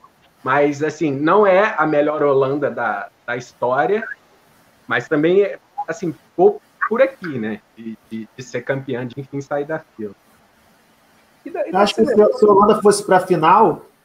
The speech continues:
Speaker 3: é, não, se a final, né, em dois mil e dez, se ela tivesse feito, realmente, a gente poderia ter visto as gera-, gerações Paul de uma outra forma, né? Mas, enfim, é tudo um si,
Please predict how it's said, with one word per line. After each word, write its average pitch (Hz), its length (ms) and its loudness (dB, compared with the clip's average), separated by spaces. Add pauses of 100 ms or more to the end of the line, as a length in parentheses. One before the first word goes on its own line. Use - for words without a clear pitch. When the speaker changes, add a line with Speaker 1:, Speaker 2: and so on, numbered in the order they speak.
(100)
Speaker 3:
é, 127 1040 0 (840)
não, 160 80 -8
se 156 100 -6
a 170 60 -4
final, 160 280 0
né, 139 280 -4
em 165 40 -10
dois 151 160 -2
mil 151 80 -8
e - 40 -4
dez, 143 100 -2
se 147 80 -4
ela 139 80 -6
tivesse 160 400 -2
feito, 196 400 2
realmente, 175 560 -2 (180)
a - 60 -4
gente 170 140 -4
poderia 190 340 4
ter 208 120 2
visto 208 340 -4
as 190 180 0
gera-, 180 260 0 (200)
gerações 170 360 -6
Paul 185 220 -2
de 208 60 -12
uma 220 100 -2
outra 226 260 2
forma, 160 420 -2
né? 135 100 -12
Mas, 311 120 -16
enfim, 339 220 -14
é 175 60 -8
tudo 226 280 -10
um 320 40 -6
si, 233 420 -6